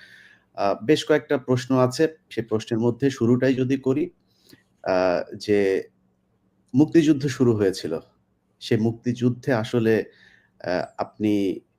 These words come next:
কার ডাকে আসলেন? আমরা যেটা শুনেছি যে শেখ মুজিবুর রহমান ডাক দিয়েছিলেন মুক্তিযুদ্ধে আসার জন্য। আসলে মুক্তিযুদ্ধে আপনি কিভাবে,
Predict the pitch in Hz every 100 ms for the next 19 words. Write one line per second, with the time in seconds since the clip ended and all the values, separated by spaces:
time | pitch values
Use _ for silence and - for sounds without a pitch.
0 | _ 110 113 101 98 - 87 92 87 85
1 | 92 92 92 95 95 98 117 113 107 87
2 | 92 - - 101 92 92 92 92 95 95
3 | 92 90 87 85 - 90 87 87 - 80
4 | 90 - 76 - 87 80 - 78 73 _
5 | - _ _ _ _ 127 139 151 147 135
6 | 127 120 117 123 110 104 - 95 101 95
7 | 92